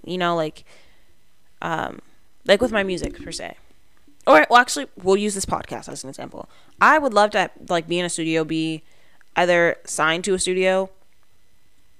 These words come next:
or at least just have my own, like, I wouldn't mind having to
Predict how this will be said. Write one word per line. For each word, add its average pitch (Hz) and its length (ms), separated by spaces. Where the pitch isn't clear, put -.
or 196 120
at 165 60
least 220 180
just 202 140
have 180 200
my 175 200
own, 160 500
like, 185 140
I 226 80
wouldn't 262 180
mind 175 440
having 175 280
to 147 160